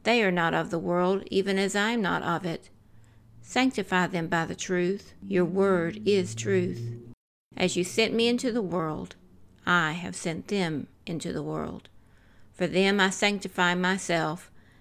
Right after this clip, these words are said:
that they too may be truly sanctified. My prayer is not for them alone.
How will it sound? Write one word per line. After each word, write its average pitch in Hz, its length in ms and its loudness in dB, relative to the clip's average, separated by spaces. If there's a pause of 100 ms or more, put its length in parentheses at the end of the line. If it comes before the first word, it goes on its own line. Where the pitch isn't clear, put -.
(140)
that 170 240 -2
they 202 160 4
too 202 420 2
may 165 200 -2
be - 160 -4
truly 170 500 0
sanctified. 160 840 -8 (760)
My 196 160 0
prayer 233 380 4
is 185 160 4
not 208 260 2
for 196 80 4
them 180 220 2
alone. 185 580 2